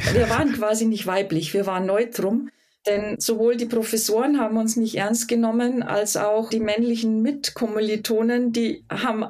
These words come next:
eigentlich sich auch nicht gerade für eine Kommilitonin mit Kind interessiert. Insofern waren wir bis zu einem gewissen Grad unterm Radar. Das hat uns geholfen, außer dann,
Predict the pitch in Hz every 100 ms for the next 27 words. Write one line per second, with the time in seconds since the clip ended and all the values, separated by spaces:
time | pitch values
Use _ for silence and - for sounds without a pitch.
0 | - - - 240 247 277 240 226 - 285
1 | 226 - 190 202 233 233 220 220 - 220
2 | 214 220 - 214 226 220 214 208 254 262
3 | 214 220 208 196 - 226 285 - _ _
4 | _ _ _ _ 214 214 226 226 220 220
5 | 220 - - 196 214 277 240 240 233 233
6 | - _ _ - 214 285 285 240 240 240
7 | 320 285 262 220 233 233 233 233 226 196
8 | 196 202 165 151 - - 208 226 208 233
9 | 226 - 208 202 233 - 285 349 - _
10 | _ _ _ - 190 233 - 240 - 202
11 | 208 247 349